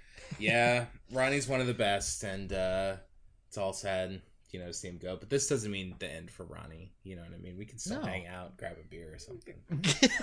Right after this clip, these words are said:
Speaker 1: He's in town. Um,
Speaker 2: Hang out, yeah.
Speaker 1: Yeah. Maybe Ronnie will
Speaker 2: So.
Speaker 1: meet us up, meet us for a flick. We can meet in the middle
Speaker 2: Yeah.
Speaker 1: of, um, Michigan and Chicago. Ronnie will
Speaker 2: Here's
Speaker 1: meet
Speaker 2: a
Speaker 1: us
Speaker 2: great thing.
Speaker 1: in the third middle, 'cause he's based in the mid-south somewhere.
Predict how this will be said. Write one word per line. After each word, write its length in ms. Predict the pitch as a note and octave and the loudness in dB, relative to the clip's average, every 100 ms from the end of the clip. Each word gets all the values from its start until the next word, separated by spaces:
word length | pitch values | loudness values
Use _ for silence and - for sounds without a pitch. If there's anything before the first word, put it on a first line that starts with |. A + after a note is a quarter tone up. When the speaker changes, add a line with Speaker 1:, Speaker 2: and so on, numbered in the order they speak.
| - | 2
Speaker 1:
He's 120 | - | 0
in 100 | F2+ | 0
town. 280 | - E2+ E2+ - - - - - - - - | -8 -10 -10 -10 -12 -14 -18 -20 -20 -20 -16
Um, 180 | E2+ E2 | -14 -2
Speaker 2:
Hang 240 | C#3 A#2+ | 0 2
out, 480 | A2+ A2+ A#2 A#2 A2+ B2 | 4 4 4 4 -2 -8
yeah. 380 | D3+ - - - C3 | -4 -2 -4 -6 -8
Speaker 1:
Yeah. 160 | F3 F2+ - _ A#2 | -10 -10 -16 _ 0
Maybe 180 | B2 | 0
Ronnie 320 | A2+ A2+ A#2 A#2+ | 4 4 4 2
will 80 | |
Speaker 2:
So. 60 | G#2 | 2
Speaker 1:
meet 140 | G#2+ | 4
us 140 | A2+ - | 4 4
up, 220 | A#2+ G#2 | 4 4
meet 200 | A2 A2+ | 0 2
us 220 | A#2 - | 2 0
for 140 | - C3 | 0 0
a 40 | |
flick. 360 | D#3+ G#3 - - - - - - | 4 4 2 -6 -20 -20 -20 -4
We 80 | C#3+ | 0
can 180 | F#3 F3+ | 4 8
meet 140 | G#3 | 8
in 60 | F3 | 8
the 60 | |
middle 260 | E3 F#3 C3 | 8 10 10
Speaker 2:
Yeah. 160 | G2 F2+ - | 6 2 0
Speaker 1:
of, 280 | B2 A#2 A2+ | 4 4 6
um, 580 | A2+ G#2+ G#2 G2+ G2 - | 2 2 -2 -6 -8 -8
Michigan 440 | B2 A2+ - A2+ G#2 | -2 0 0 -2 -4
and 80 | |
Chicago. 640 | - - A2 G#2 F#2 F2 F#2+ G2+ | -6 -4 -4 -2 -2 -4 -6 -4
Ronnie 280 | G#2+ G#2 G#2+ | 0 2 4
will 60 | C#3+ | 6
Speaker 2:
Here's 160 | C#3+ | 6
Speaker 1:
meet 60 | D3 | 8
Speaker 2:
a 40 | |
Speaker 1:
us 40 | C#3 | 10
Speaker 2:
great 180 | D3 D3 | 8 8
thing. 280 | D3+ B2+ B2 | 6 6 4
Speaker 1:
in 100 | B2+ | 0
the 80 | A#2+ | 0
third 400 | - C#3 C3+ G#2+ | 4 6 6 2
middle, 440 | G2+ F2+ F2 E2+ _ _ _ | -4 -4 -6 -8 _ _ _
'cause 160 | - A2+ | -6 -4
he's 180 | A#2 A2 | -2 0
based 480 | A#2 G#2 G2+ - D#2+ | 4 4 2 -2 -6
in 280 | G2+ G2 F#2+ | -8 -8 -4
the 220 | F#2+ F#2 | -4 -2
mid-south 800 | G#2 G#2 E2+ - G#2 F#2+ F2+ - | 0 0 0 -2 0 0 -4 -8
somewhere. 580 | - F#2 E2+ E2+ E2+ | -6 -6 -6 -8 -10